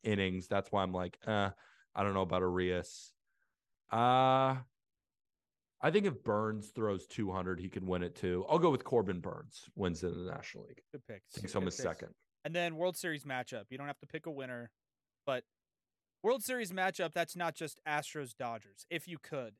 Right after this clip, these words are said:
Speaker 2: if there's maybe, you know, a couple
Speaker 1: Yeah.
Speaker 2: teams, you know, 'cause that's everybody's, I feel like that's everybody. Everybody's gonna say it preseason.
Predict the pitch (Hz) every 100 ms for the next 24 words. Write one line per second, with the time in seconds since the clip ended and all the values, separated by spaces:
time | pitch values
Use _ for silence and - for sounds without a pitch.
0 | 147 - 165 147 143 160 156 151 143 131
1 | - 185 180 160 170 165 156 156 - _
2 | _ - 165 143 214 214 240 240 214 185
3 | 170 147 - - 202 214 190 170 151 117
4 | 104 _ - 175 190 170 151 143 - 139
5 | - 139 - 123 120 113